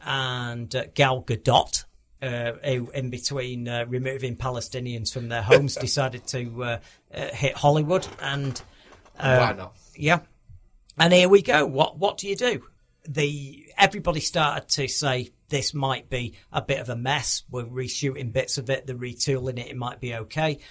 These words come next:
Speaker 1: And then it gets released, and I start to see the first reviews, and I'm thinking, "Oh my God,"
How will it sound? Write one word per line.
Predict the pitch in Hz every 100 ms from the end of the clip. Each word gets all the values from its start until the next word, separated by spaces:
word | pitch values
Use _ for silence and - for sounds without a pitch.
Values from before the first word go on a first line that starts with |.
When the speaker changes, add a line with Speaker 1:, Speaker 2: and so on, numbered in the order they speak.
| -
Speaker 1:
And | - 131
then | 127
it | -
gets | 131 -
released, | 120 120 139 127 -
and | 127
I | 120 117
start | - 123 107
to | 117
see | - 120
the | 117
first | - 135 -
reviews, | 113 127 131 127 - - _
and | - 143
I'm | 135 131
thinking, | 147 135 143 151
"Oh | 202
my | 277 165
God," | 349 180 -